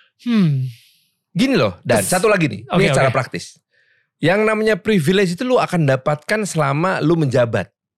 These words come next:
Speaker 1: Hmm.
Speaker 2: Lima tahun.
Speaker 1: Ya.
Speaker 2: Ya.
Speaker 1: Uh.
Speaker 2: Setelah lima tahun,
Speaker 1: Hmm.
Speaker 2: privilege itu hilang semua.
Speaker 1: You're nothing.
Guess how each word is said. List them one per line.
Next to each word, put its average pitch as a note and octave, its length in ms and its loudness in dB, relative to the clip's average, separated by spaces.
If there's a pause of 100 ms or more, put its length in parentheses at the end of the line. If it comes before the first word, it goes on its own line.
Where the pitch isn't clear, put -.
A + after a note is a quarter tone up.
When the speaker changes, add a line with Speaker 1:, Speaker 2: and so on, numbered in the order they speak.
(560)
Speaker 1:
Hmm. C#3+ 320 0 (120)
Speaker 2:
Lima D#3 240 0
tahun. B2+ 420 0
Speaker 1:
Ya. C#3+ 240 -4 (220)
Speaker 2:
Ya. C#3+ 320 0
Speaker 1:
Uh. B2 460 -4
Speaker 2:
Setelah G3 300 -2
lima F#3+ 220 2
tahun, D3+ 420 0
Speaker 1:
Hmm. D3+ 640 -4
Speaker 2:
privilege G#3 320 0
itu D4 100 -2
hilang E3+ 220 2
semua. F3+ 240 -4
Speaker 1:
You're C#3 160 -4
nothing. C3 460 -8